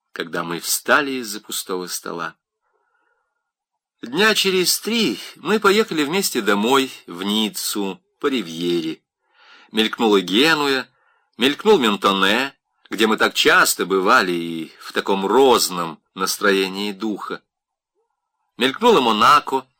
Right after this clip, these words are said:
врезывающееся в море бархатной травой и бархатным песком. Все встречало нас весело, как старые друзья после размолвки.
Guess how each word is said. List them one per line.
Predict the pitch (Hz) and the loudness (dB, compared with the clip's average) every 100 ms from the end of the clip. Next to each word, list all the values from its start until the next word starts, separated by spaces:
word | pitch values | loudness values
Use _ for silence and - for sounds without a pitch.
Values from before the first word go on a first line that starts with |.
| - _ _ | -20 _ _
врезывающееся | 87 98 131 139 123 123 127 117 - 123 117 - 113 | -4 2 4 4 2 0 -2 -2 -2 0 0 2 0
в | 98 | 0
море | 107 117 113 107 98 | 0 4 4 4 2
бархатной | 101 113 101 104 - 104 101 | 4 2 2 -6 -4 -4 -4
травой | - 101 98 107 | 0 0 4 4
и | 101 | 2
бархатным | 87 107 - 95 98 92 | 2 0 0 -8 -8 -10
песком. | 85 95 - - 127 123 90 _ _ _ _ _ | -4 -2 -2 0 -2 0 -6 _ _ _ _ _
Все | - - 180 226 | -6 -2 4 4
встречало | 226 - 151 156 175 180 151 | 4 -4 -4 -2 0 0 2
нас | 165 - - | 0 0 -4
весело, | 104 165 - 101 87 | 0 0 0 -4 -6
как | - 98 - | -6 -6 -4
старые | - 196 214 180 156 | -4 0 0 0 -4
друзья | 139 120 98 139 120 - - - _ | -6 -6 0 2 2 0 -20 -20 _
после | - 110 - 104 | -2 0 2 2
размолвки. | 101 98 101 101 90 - - | 2 2 -2 -4 -4 -10 -14